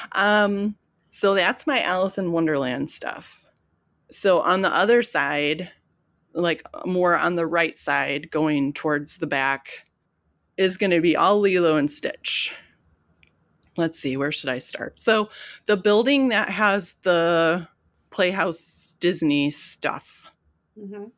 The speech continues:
Speaker 1: we're gonna have to fix the facade to make it look like Hawaii, like Lilo and Stitch. Now, there's a lot of architectural details that they could pull from Aulani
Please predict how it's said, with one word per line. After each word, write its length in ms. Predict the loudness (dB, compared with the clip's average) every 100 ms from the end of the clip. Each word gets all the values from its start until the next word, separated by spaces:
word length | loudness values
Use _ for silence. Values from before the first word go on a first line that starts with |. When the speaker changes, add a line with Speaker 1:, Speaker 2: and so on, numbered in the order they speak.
| _ _ _ _ _ _
Speaker 1:
we're 340 | -6 0 2 4
gonna 240 | 4 2
have 240 | 2 -2 -4
to 100 | -6
fix 400 | -4 -6 -6 -6
the 140 | -6
facade 760 | -4 -8 -2 -2 -2 -4 -6 -12 -18 _ _ -6
to 140 | 0
make 340 | 2 0 2
it 200 | 2 2
look 460 | 0 -2 -2 -4 -20 -6
like 720 | -2 2 2 -2 -6 -14 -14 _ _ _ _ _
Hawaii, 760 | 0 2 2 2 0 0 0 -2 _ _ _ _ _
like 260 | -4 -2 -2
Lilo 540 | 0 2 2 2 2
and 120 | 2
Stitch. 600 | 0 0 0 0 -8 -8 _ _ _ _ _ _ _ -6
Now, 320 | 0 2 0
there's 240 | 0 0 2
a 40 |
lot 240 | 2 2
of 140 | 2 2
architectural 760 | 2 0 -2 -4 -6 -2 -2
details 600 | 0 0 0 0 0 0
that 160 | -2 0
they 120 | -2
could 240 | -2 -8 -6
pull 600 | 0 4 4 4 0 -6 _ _ _ _
from 280 | -2 0 2
Aulani 960 | 0 -2 0 2 2 0 0 0 0